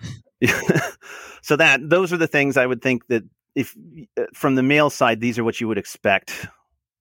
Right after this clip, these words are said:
to have happen to you right when you start this. From the female side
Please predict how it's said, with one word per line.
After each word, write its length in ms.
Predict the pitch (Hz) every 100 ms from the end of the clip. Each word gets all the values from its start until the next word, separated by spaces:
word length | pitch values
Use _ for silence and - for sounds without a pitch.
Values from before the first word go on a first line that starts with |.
| _ _ _ _
to 100 | 107
have 240 | 117 117
happen 260 | 113 107 107
to 120 | -
you 100 | 98
right 200 | 98 104
when 100 | 101
you 60 | 95
start 280 | - 101 -
this. 120 | 120
From 160 | - 131
the 80 |
female 520 | 127 165 170 160 147 131
side 560 | - 113 110 107 107